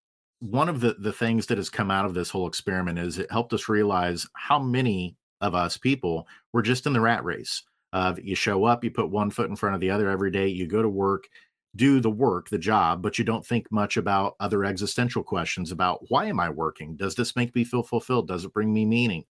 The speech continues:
What do I think about my team? What do I think about the organization? Do I feel like I'm using my strengths? Is this the type of legacy or impact I wanna have?" More and more people are starting to have those types of questions. And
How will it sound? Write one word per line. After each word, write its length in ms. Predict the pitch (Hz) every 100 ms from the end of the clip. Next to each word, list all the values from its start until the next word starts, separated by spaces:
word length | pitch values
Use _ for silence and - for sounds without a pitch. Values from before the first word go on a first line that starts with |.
| _
What 80 | 107
do 80 | 110
I 80 | 113
think 220 | 131 120
about 200 | 117 110
my 120 | 110
team? 240 | - 135
What 120 | 92 90
do 100 | 92
I 80 |
think 220 | 92 113 101
about 200 | 104 -
the 80 |
organization? 720 | 110 110 110 107 120 131 - 80
Do 100 | 82
I 60 |
feel 180 | - 117
like 140 | 117
I'm 120 | 120 120
using 240 | 120 127
my 120 | 117
strengths? 500 | 110 - 143 90 - - - -
Is 100 | 92
this 140 | 110
the 80 | 120
type 240 | 117 117
of 100 | 98
legacy 380 | 107 107 113 120
or 120 | 110
impact 400 | 113 131 101 -
I 40 | 85
wanna 200 | 85 82
have?" 300 | 80 78 - _ _ _ -
More 180 | 131 190
and 100 | 180
more 160 | 147
people 360 | 123 135 127 95
are 80 | 92
starting 320 | - 98 95
to 80 | 90
have 180 | 98 87
those 180 | 87
types 260 | - 90 -
of 80 | 90
questions. 640 | 98 90 - 80 82 - - _
And 540 | 110 104 101 101 98